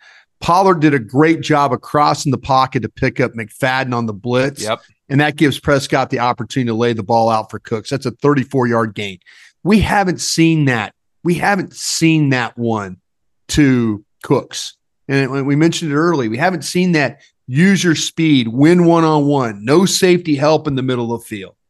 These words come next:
Speaker 1: You know, that's, that's your quarterback and your play caller being in their bag right there.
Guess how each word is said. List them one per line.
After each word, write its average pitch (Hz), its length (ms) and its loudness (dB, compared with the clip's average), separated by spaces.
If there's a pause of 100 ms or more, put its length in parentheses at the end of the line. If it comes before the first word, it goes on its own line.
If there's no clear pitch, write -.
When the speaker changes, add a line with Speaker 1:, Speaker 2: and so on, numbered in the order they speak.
(340)
Speaker 1:
You 131 80 -2
know, 147 160 4
that's, 175 340 0 (300)
that's 190 260 -2
your 175 80 -2
quarterback 147 720 0
and 139 40 -2
your 113 80 -2
play 151 280 0
caller 139 340 2
being 127 280 -2
in 117 120 -2
their 107 80 -4
bag 123 440 -2
right 107 300 -4
there. 147 360 -2